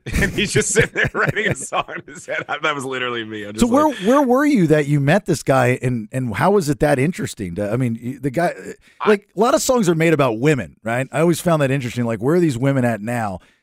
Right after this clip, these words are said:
Speaker 2: You've got a song about a
Speaker 1: Right.
Speaker 2: warden from a prison in California.
Speaker 1: Um, yeah. Yeah. I mean, it was just sort of that. I was like, I was shocked. I'm like,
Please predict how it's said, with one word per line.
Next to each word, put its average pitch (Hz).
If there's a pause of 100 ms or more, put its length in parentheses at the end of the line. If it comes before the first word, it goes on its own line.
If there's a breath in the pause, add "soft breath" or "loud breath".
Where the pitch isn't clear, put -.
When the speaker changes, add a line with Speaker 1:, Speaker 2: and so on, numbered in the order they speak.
(100)
Speaker 2:
You've 190
got 254
a 202
song 190
about 156
a -
Speaker 1:
Right. 117
Speaker 2:
warden 156
from 117
a 107
prison 147
in 104
California. 135 (1040)
Speaker 1:
Um, 120 (320)
yeah. 151 (420)
Yeah. 101
I 110
mean, 113
it 113
was 113
just -
sort 110
of 95
that. 107
I 104
was 104
like, 101
I 104
was 98
shocked. 98
I'm 98
like, 95